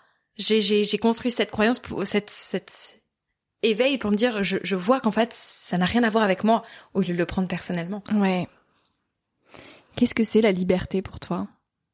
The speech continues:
Speaker 2: Arriver justement à être complètement détaché de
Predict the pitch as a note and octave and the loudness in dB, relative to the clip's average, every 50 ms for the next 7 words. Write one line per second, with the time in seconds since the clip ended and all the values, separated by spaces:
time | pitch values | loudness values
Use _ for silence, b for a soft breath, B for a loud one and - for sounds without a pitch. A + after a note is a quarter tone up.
0 | _ _ _ _ - F#3+ G3 G3+ G3 G3 G#3+ G3+ G#3 G3 - - G3 F#3 F3+ F#3 | _ _ _ _ 0 2 4 4 4 4 2 2 2 0 0 0 0 2 2 2
1 | G3 G3 F#3+ F3+ - - - G3 F3+ - - G#3+ G3+ - G#3 G3 - - G#3+ G3+ | 2 2 0 0 -2 -4 -4 -2 0 2 2 2 4 4 2 0 2 2 2 2
2 | G#3 G#3 G3 G#3 G3+ - - G3 F#3+ - - G#3 G#3+ A#3 A3+ - G3+ F#3+ F#3 F3+ | 2 2 2 2 2 2 2 0 0 0 0 0 -2 0 0 0 0 0 0 0
3 | F3+ F#3 F#3 F#3 | 0 -2 -4 -4